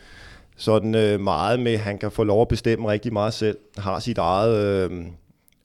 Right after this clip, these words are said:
entourage sådan omkring sig. Øhm, han har godt nok en, øh, en, øh, træner, som, øh, rådgiver ham og sådan noget, men, øhm, altså, i-,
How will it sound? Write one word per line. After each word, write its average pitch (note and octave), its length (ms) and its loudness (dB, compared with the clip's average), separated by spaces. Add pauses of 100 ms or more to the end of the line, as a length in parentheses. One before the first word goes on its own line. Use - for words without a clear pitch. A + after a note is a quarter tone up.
entourage G2+ 840 0 (120)
sådan G#2 260 -6
omkring A2 380 -6
sig. A2+ 140 -4 (720)
Øhm, G2+ 320 2
han F#2+ 140 -2
har G#2 160 2
godt A#2+ 200 4
nok A2+ 260 2
en, A2 180 0
øh, F#2+ 440 -2 (220)
en, G2+ 240 -6
øh, F#2+ 160 -2
træner, A2 400 -2
som, G#2 280 -4
øh, F2+ 200 -2
rådgiver A2 460 -2
ham A2 200 -2
og G2+ 80 -6
sådan G#2+ 120 -6
noget, G2 300 -4
men, G2+ 240 -4
øhm, F#2+ 260 -2 (1120)
altså, G#2+ 200 0
i-, A2+ 200 -2